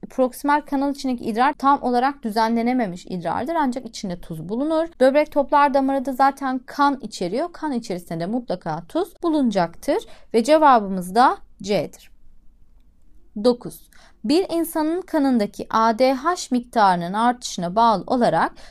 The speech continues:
yargılarından hangileri doğrudur? Şimdi A D H dediğimiz hormon su miktarını ayarlayan bir hormondur. Bu hormon şu işe yarıyor. A D H hormonunun artması suyun geri emilimini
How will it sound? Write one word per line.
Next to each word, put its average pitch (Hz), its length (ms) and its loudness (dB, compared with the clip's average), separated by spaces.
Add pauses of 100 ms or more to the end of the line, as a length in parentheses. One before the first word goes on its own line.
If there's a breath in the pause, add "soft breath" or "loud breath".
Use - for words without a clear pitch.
(120)
yargılarından 247 640 4
hangileri 269 580 0
doğrudur? 202 400 2 (240 loud breath)
Şimdi 392 200 -8 (100)
A 254 280 6
D 302 140 6
H - 420 -2
dediğimiz 196 600 -4
hormon 247 580 2 (260 soft breath)
su - 260 -6
miktarını 330 720 2
ayarlayan 254 640 2
bir 190 80 -6
hormondur. 160 680 -6
Bu 381 380 0
hormon 233 420 2
şu - 280 -6
işe 339 260 -2
yarıyor. 165 460 -2 (280)
A 277 240 6
D 320 140 2
H 370 260 -4
hormonunun 269 760 2 (380 loud breath)
artması 254 800 2 (420 soft breath)
suyun 285 500 0
geri 277 200 4
emilimini 202 800 -2